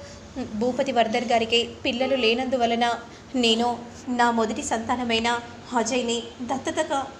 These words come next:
ఇచ్చేశాను. ఆ తర్వాత నాకు నీరజ్ పుట్టాడు. ఇద్దరిని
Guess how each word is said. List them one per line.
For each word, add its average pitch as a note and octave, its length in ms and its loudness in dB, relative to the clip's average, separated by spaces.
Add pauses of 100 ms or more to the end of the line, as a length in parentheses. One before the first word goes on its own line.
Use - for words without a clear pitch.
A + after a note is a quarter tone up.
(160)
ఇచ్చేశాను. A#3+ 540 0 (500)
ఆ A3+ 80 2 (120)
తర్వాత A#3+ 380 2 (400)
నాకు A#3+ 360 2 (760)
నీరజ్ A#3+ 460 0
పుట్టాడు. A#3 440 2 (1080)
ఇద్దరిని B3 340 -2